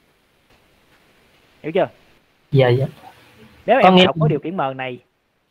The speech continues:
Speaker 1: theo cấu trúc này thì cái ngõ ra của em nó sẽ bám theo một cái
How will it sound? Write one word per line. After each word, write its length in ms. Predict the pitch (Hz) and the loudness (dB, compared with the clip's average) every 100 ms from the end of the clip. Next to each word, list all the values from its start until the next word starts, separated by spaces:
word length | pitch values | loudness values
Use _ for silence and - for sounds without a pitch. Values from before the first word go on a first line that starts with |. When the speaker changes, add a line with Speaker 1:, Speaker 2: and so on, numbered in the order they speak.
| _ - | _ -10
Speaker 1:
theo 120 | 165 | -8
cấu 160 | 208 214 | -8 -8
trúc 140 | 247 | -10
này 200 | 143 127 120 | -10 -14 -14
thì 220 | 131 131 _ _ _ _ _ _ | -16 -16 _ _ _ _ _ _
cái 120 | 208 | -6
ngõ 120 | 165 | -4
ra 180 | 185 170 | -2 -2
của 120 | 160 | -4
em 140 | 170 165 | -10 -10
nó 60 | |
sẽ 140 | 180 170 | -12 -8
bám 260 | 170 156 | -8 -10
theo 340 | 160 175 175 151 _ | -12 -10 -10 -10 _
một 180 | 123 - | -20 -16
cái 180 | 208 | -14